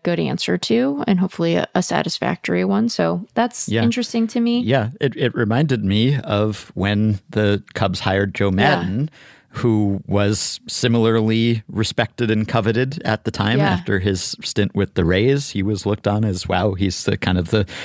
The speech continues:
Speaker 2: the cream of the managerial crop." And then he went to the Cubs and displaced Rick Renteria.
Speaker 1: Yeah.
Speaker 2: And, and I think the Cubs had told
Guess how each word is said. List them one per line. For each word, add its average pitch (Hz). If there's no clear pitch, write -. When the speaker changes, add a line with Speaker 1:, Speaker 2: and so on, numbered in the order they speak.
Speaker 2:
the -
cream 120
of 95
the 117
managerial 131
crop." 113
And 117
then 120
he 131
went 117
to 123
the 104
Cubs 117
and 107
displaced -
Rick -
Renteria. 104
Speaker 1:
Yeah. 190
Speaker 2:
And, 107
and 101
I -
think 110
the -
Cubs 95
had 92
told 139